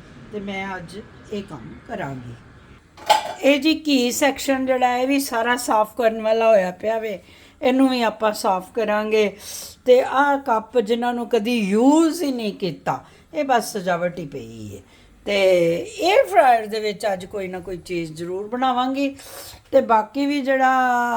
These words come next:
ਅੰਦਰ ਬਾਹਰ ਬਿਖਰਿਆ ਪਿਆ ਹੈ ਨਾ, ਇਹ ਵੀ ਜਿਹੜਾ ਵੇ, ਅਹ, ਕਲੀਨ ਕਰਨ ਵਾਲਾ। ਇੱਕ ਮੇਰਾ ਜੀ ਕਰ ਰਿਹਾ ਇਹਨਾਂ ਦਾ ਸਟੈਂਡ ਲਗਾਉਣ ਨੂੰ,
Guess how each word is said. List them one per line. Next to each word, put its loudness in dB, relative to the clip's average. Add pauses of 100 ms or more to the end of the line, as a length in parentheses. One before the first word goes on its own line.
(260)
ਅੰਦਰ 0
ਬਾਹਰ 4
ਬਿਖਰਿਆ 2
ਪਿਆ -2
ਹੈ -2
ਨਾ, -4 (480)
ਇਹ 4
ਵੀ 2
ਜਿਹੜਾ 0
ਵੇ, -2 (400)
ਅਹ, -8 (920)
ਕਲੀਨ 2
ਕਰਨ -2
ਵਾਲਾ। -4
ਇੱਕ -4
ਮੇਰਾ 2
ਜੀ -2
ਕਰ 0
ਰਿਹਾ -2 (420)
ਇਹਨਾਂ 2
ਦਾ 4
ਸਟੈਂਡ 0
ਲਗਾਉਣ 0
ਨੂੰ, -4